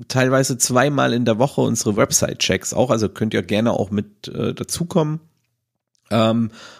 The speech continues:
wo wir Webseiten von euch anschauen und euch Tipps geben, was ihr besser machen könnt. Und, äh, wenn wir überlegen, was da manchmal für Webseiten eingereicht werden,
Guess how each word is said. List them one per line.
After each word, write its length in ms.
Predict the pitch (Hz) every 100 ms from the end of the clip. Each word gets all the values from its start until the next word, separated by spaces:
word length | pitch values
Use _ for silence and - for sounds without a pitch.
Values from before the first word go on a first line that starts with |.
| _
wo 120 | 110
wir 280 | 110 107 69
Webseiten 420 | 113 - 113 92
von 180 | 117 107
euch 240 | - 104
anschauen 560 | - 175 - 147 135 135
und 160 | 117 104
euch 140 | -
Tipps 280 | - 135 -
geben, 220 | 120 113
was 160 | 107 -
ihr 80 |
besser 240 | 98 131 120
machen 280 | 98 - -
könnt. 340 | 113 127 185 - - - - _
Und, 460 | 107 113 110 110
äh, 360 | 113 107 107 104
wenn 200 | 117 127
wir 100 | 147
überlegen, 380 | 139 139 156 160
was 300 | 151 - -
da 280 | 202 220 226
manchmal 540 | 190 202 - 170 165
für 180 | 165 147
Webseiten 560 | 147 - 139 135 135
eingereicht 720 | - 143 156 131 107 110 - -
werden, 540 | 98 95 107 135 156